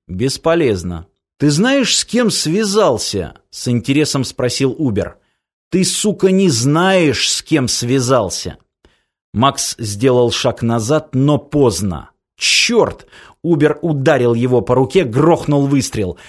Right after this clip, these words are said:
Пуля ударила в потолок комнаты, взвизгнула, ушла в темноту. Труба воздуховода над головой загудела от попадания.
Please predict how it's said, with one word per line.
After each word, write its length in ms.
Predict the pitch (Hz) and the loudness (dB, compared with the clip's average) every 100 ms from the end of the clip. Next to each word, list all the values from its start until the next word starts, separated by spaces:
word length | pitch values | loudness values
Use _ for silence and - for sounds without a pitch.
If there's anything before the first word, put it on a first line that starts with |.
| - - | -18 0
Пуля 260 | 156 160 | 4 4
ударила 640 | 160 151 127 151 147 143 143 | 4 0 0 2 4 4 2
в 100 | - | -2
потолок 640 | 139 147 151 156 - - | -2 2 2 0 -4 -2
комнаты, 520 | 170 139 117 104 101 | 2 2 2 -2 -4
взвизгнула, 960 | 95 107 170 180 117 120 110 98 87 - | -4 -2 0 0 0 0 0 0 -2 -4
ушла 340 | 120 - 135 | -6 -2 -2
в 60 | - | -2
темноту. 540 | 131 131 131 113 - _ - _ _ | -2 0 -2 -4 -6 _ -20 _ _
Труба 460 | - 123 143 156 160 | -2 0 2 4 4
воздуховода 720 | 156 127 139 117 147 160 147 | 2 2 0 0 0 0 0
над 200 | 147 131 | -2 -2
головой 360 | 127 143 156 143 | 2 2 4 2
загудела 680 | 120 143 147 135 156 143 | 2 2 0 2 2 2
от 300 | 139 139 - | 0 -4 -4
попадания. 840 | 135 - 127 127 110 98 85 76 | -6 -2 0 0 0 -2 -4 -8